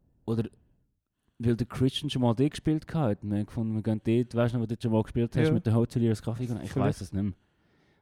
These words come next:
Speaker 1: Ich weiss es wirklich nicht mehr.
Speaker 2: Oder die sind wahrscheinlich in der Schütte gewesen und dann sind wir schnell dort
Speaker 1: Ja,
Speaker 2: hinten.
Speaker 1: genau.
Speaker 2: Irgendwie so etwas wahrscheinlich, ja. Aber nachher sind wir mit dem Bus in Sädel, kann ich mich nicht mehr erinnern.
Speaker 1: Nein, so, das sind wir zuerst nicht, nein, wir sind mit einem Auto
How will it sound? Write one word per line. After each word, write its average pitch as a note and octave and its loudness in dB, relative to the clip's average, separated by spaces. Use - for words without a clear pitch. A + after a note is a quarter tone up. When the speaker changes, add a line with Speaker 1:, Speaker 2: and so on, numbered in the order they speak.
Speaker 1:
Ich - -20
weiss F2+ -2
es F2 -4
wirklich - -4
nicht G2 -2
mehr. G2+ -6
Speaker 2:
Oder D3 2
die D3 -4
sind D#3 0
wahrscheinlich C#3 -2
in C3+ -6
der C3 -2
Schütte - -2
gewesen - -4
und F3 -2
dann D#3+ -6
sind E3 -2
wir D3 -2
schnell D#3 -2
dort B2 0
Speaker 1:
Ja, F#2 8
Speaker 2:
hinten. A#2 6
Speaker 1:
genau. G#2 2
Speaker 2:
Irgendwie D3+ -2
so E3 0
etwas - -4
wahrscheinlich, B2 -6
ja. C#3 -4
Aber C#3+ 8
nachher F#3 4
sind F3+ 6
wir E3 6
mit D3+ 4
dem C#3+ 2
Bus A3 0
in D3 -2
Sädel, F3 -2
kann B2 0
ich - -12
mich - -12
nicht A2 0
mehr G#3 -2
erinnern. G#2 -2
Speaker 1:
Nein, - -6
so, G#2+ -6
das F2+ -10
sind G2 -2
wir F#2+ -6
zuerst G2+ -2
nicht, G#2 -4
nein, G#2+ 0
wir C#3+ 4
sind B2 2
mit A2+ 4
einem G2 0
Auto D#3 0